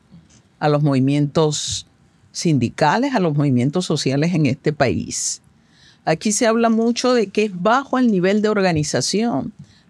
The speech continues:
Lo que no se dice es que hay un conjunto de actividades y sectores económicos donde está vetada la, eh, la organización sindical, y eso violenta los derechos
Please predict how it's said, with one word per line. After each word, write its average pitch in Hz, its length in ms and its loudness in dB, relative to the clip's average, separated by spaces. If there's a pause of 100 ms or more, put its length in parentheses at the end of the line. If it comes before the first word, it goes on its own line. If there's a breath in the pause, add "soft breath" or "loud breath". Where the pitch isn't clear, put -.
Lo 196 160 2
que 160 120 0
no 175 180 0
se 285 180 -2
dice 247 460 2
es 233 60 0
que 208 160 -2
hay 208 160 0
un 214 120 -2
conjunto 226 540 0
de 247 60 2
actividades 190 600 0
y 247 120 0
sectores 196 500 -2
económicos 226 720 0
donde 196 220 0
está 151 220 0
vetada 214 480 0
la, 285 180 0
eh, 160 200 0
la 151 140 2
organización 143 640 -2
sindical, 254 560 -2
y 156 220 0
eso 208 180 -2
violenta 208 600 0
los 165 160 2
derechos 160 500 0